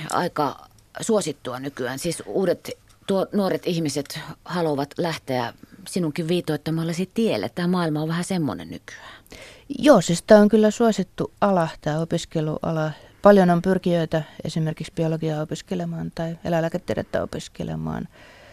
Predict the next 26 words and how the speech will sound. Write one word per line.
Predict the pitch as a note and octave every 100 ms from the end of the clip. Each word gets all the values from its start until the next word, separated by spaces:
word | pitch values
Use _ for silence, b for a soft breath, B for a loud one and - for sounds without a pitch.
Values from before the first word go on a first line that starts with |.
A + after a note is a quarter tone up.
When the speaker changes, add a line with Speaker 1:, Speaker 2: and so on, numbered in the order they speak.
| b b b -
Speaker 2:
Ja | E3+ D#3+ D3+ -
sitten | G3+ G3
toisaalta | G3 G3+ F#3+ F#3+
esimerkiksi | F#3 F3+ - - F#3+
biologeilla, | G3 F#3 F3 E3+ E3+ E3+ - _ _ - _ _ _ _ _ _ _ _ _ -
biologiaa | G3+ F#3+ F3+ F3+
opiskelemaan | F#3 G3 F#3 F#3+
pyrkii | B3+ A3 F#3
paljon | F3+ F3
ihmisiä, | F3 E3 - E3+ E3
mutta, | E3 - F3 -
mutta | E3+ E3+ F3+
mekin | F3 F3
siellä, | F3 F3 - - -
siis | F3+ - - - G#3
juuri | E3+ E3+
hiljattainkin | F3 E3 - E3+ F3
on |
tiedekunnassa | - F#3+ - F#3+ -
pohdittu, | F#3+ F#3 F3+
että | F3
miten | E3 E3+
voisi | E3+ E3+ F3
lisätä | F3 F3 - B B B
työllistymismahdollisuuksia, | A3 F#3+ F3 F3 F3+ F#3+ F3 D#3+ F#3 - - - -
koska | - - -